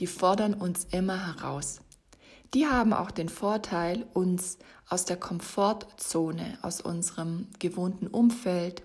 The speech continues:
Umgebung, gewohnten Situationen herauszufordern. Und ein weiterer Vorteil ist, sie lassen uns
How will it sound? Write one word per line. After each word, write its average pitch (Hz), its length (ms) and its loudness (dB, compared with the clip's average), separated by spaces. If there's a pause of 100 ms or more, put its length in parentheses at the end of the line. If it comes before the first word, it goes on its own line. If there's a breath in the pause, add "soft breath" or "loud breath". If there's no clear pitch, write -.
Umgebung, 185 1000 -2
gewohnten 175 440 -2
Situationen 190 1040 -2 (380 loud breath)
herauszufordern. 175 1900 -2 (680 loud breath)
Und 233 440 2
ein 190 200 0
weiterer 180 440 -2
Vorteil 226 500 -4
ist, 226 340 -6 (340 soft breath)
sie - 180 -4
lassen 180 360 -2
uns 185 320 -6